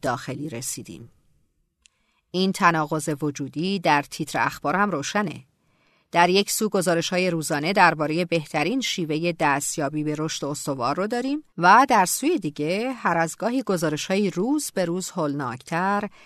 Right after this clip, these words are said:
از تغییر اقلیمی، نابرابری و هشدار دانشمندان که برای بقامون باید کندتر حرکت کنیم.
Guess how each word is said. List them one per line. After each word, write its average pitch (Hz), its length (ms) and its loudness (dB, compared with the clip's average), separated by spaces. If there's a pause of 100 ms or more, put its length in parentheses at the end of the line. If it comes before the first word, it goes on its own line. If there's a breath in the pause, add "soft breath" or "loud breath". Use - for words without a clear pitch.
(160 loud breath)
از 165 260 0
تغییر 151 480 2
اقلیمی، 196 680 -2 (360)
نابرابری 139 880 2
و 160 180 -2 (120)
هشدار 220 440 0
دانشمندان 147 800 -2 (300 soft breath)
که 180 100 0
برای 160 440 6
بقامون 226 680 2
باید 160 360 2
کندتر 147 600 -2
حرکت - 460 -10
کنیم. - 300 -14